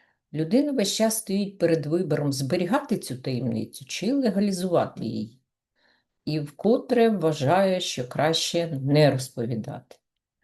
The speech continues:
І при цьому страждає тіло, невільно затримується дихання, напружуються, кам'яніють м'язи, професійною мовою посилюється м'язовий панцир,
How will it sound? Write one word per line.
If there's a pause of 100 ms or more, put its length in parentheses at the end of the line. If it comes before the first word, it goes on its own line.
(480)
І
при
цьому
страждає
тіло, (640)
невільно
затримується
дихання, (840)
напружуються,
кам'яніють
м'язи, (480)
професійною
мовою
посилюється
м'язовий
панцир,